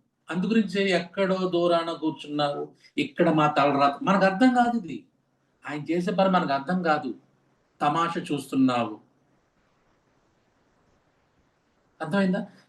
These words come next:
So, ఆయన ఏం చేశాడు? ఎందుకండి ఈ ప్రకృతి సృష్టించడం? ఆయన ఇష్టం.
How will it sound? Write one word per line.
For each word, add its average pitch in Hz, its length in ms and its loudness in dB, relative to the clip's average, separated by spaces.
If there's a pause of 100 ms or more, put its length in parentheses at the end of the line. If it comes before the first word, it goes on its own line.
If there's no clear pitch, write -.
(120)
So, 247 80 4 (500)
ఆయన 180 140 2
ఏం 214 400 6
చేశాడు? 214 400 0
ఎందుకండి 226 560 4
ఈ - 40 2
ప్రకృతి 190 680 -4
సృష్టించడం? 185 540 -6 (400)
ఆయన 262 160 6
ఇష్టం. 262 480 -4